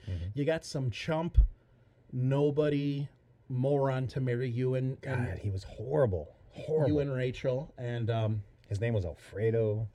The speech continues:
Speaker 1: He wrote this long spiel.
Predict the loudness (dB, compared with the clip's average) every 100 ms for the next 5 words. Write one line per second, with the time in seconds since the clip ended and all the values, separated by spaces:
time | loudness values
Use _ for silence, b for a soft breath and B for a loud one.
0 | _ B B B B B B B B B
1 | B -8 0 0 0 -6 -4 -4 -4 -10
2 | -14 -14 -8 -2 0 0